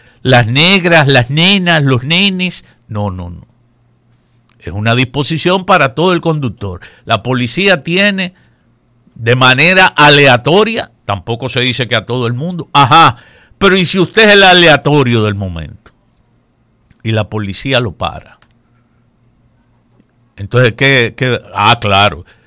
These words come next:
el policía no le puede hablar mal, tiene que ser correcto, tiene que explicar. Y además, debe de tener cámara para evitar precisamente que después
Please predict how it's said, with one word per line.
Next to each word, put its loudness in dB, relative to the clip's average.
el -10
policía -2
no -2
le 2
puede -4
hablar -4
mal, 0
tiene -6
que -10
ser -12
correcto, -4
tiene -6
que -4
explicar. -6
Y 0
además, 2
debe 0
de 0
tener -2
cámara 0
para 0
evitar -4
precisamente -8
que 0
después -2